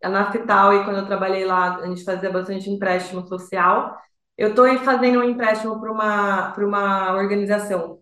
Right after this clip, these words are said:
que não conseguiria ter uma análise de crédito num Itaú, num Bradesco, ou seja, ele não conseguiria acessar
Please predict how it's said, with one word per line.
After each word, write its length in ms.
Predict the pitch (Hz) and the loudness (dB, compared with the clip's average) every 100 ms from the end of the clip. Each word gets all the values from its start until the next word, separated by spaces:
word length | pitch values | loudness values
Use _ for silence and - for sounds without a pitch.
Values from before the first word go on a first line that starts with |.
| _ - | _ -6
que 120 | 240 | 0
não 360 | 233 247 - | 2 2 0
conseguiria 600 | 330 - 226 240 226 214 | -6 -8 -4 -4 -2 -4
ter 120 | 214 208 | -2 0
uma 140 | 202 | 2
análise 420 | 202 190 190 196 | 2 0 -2 -6
de 160 | 180 196 | -6 -4
crédito 440 | 202 185 185 202 | -2 -2 -4 -6
num 140 | 190 185 | -4 -4
Itaú, 640 | 180 185 160 202 214 202 | -2 0 2 2 2 2
num 320 | 180 180 175 | 0 -4 -6
Bradesco, 560 | 175 175 190 202 202 202 | -6 -4 2 2 2 -2
ou 60 | |
seja, 240 | 190 185 180 | -4 -2 -2
ele 100 | 185 | -2
não 160 | 226 | -2
conseguiria 480 | 285 277 247 226 214 | 0 0 -2 0 0
acessar 840 | 214 214 202 - 175 175 - - | 0 -4 -6 2 4 4 2 -6